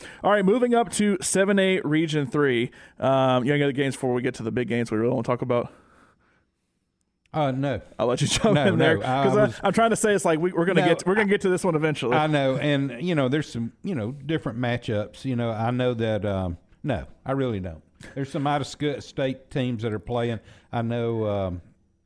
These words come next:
Speaker 2: uh, I was looking at Guthrie, Florida. They're playing Fairhope. That's gonna be an interesting
Speaker 1: I think Fairhope's gonna be a
Speaker 2: ball game.
Speaker 1: pretty good team down in seven A
Speaker 2: I do
Speaker 1: Region one
Speaker 2: too.
Speaker 1: this year. I
Speaker 2: I
Speaker 1: think
Speaker 2: do
Speaker 1: they got
Speaker 2: too.
Speaker 1: a chance without Theodore to potentially win that region.
Speaker 2: Right. Yeah.
Speaker 1: Um,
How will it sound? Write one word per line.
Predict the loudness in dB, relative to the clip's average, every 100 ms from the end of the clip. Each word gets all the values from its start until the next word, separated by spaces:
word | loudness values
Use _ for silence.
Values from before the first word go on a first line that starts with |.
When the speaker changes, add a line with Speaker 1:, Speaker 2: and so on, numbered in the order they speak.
| _ _ -10
Speaker 2:
uh, | -6 -4
I | -4
was | -4
looking | -4 -4 -6
at | -4
Guthrie, | -4 -4 -4 -4
Florida. | -6 -4 -2 -4
They're | -6
playing | -8 -10 -10
Fairhope. | -6 -4 -2 -4 -8 -12 -14 -20 _ -6
That's | -6 -4
gonna | -2
be | -2
an | -2
interesting | -4 -6 -10 -4
Speaker 1:
I | -2
think | 2
Fairhope's | 2 2
gonna | 2
be | 2
a |
Speaker 2:
ball | 2
game. | 2
Speaker 1:
pretty |
good | 2
team | 2 0
down | 2 2
in | 0
seven | 0 0
A | 2
Speaker 2:
I |
do | 2
Speaker 1:
Region | 0 0
one | 0 0
Speaker 2:
too. |
Speaker 1:
this | -2 -2
year. | 0
I |
Speaker 2:
I | 2
Speaker 1:
think |
Speaker 2:
do | 2
Speaker 1:
they |
got | 2
Speaker 2:
too. | 2
Speaker 1:
a |
chance | 0 0
without | 0 0 2
Theodore | 2 2 0
to | -4
potentially | -4 -2 -2
win | 0 2
that | 2
region. | 2 0 0 -2
Speaker 2:
Right. | -2 -4 -6 -2
Yeah. | 2 4 6 4
Speaker 1:
Um, | 2 0